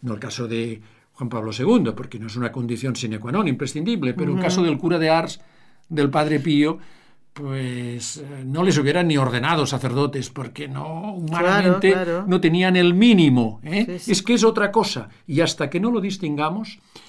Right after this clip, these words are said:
Speaker 1: y hasta que el mismo sacerdote, porque a veces el sacerdote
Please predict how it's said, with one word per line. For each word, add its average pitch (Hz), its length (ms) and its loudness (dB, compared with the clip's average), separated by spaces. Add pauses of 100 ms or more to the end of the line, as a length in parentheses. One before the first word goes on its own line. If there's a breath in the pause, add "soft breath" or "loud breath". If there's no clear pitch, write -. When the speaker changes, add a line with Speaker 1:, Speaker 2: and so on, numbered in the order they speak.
Speaker 1:
y 175 140 2
hasta 185 280 0
que - 100 -2
el 165 120 2
mismo 208 360 0
sacerdote, 165 680 -4
porque 143 360 -8
a - 20 -2
veces 180 260 -6
el 185 80 -8
sacerdote 160 720 -6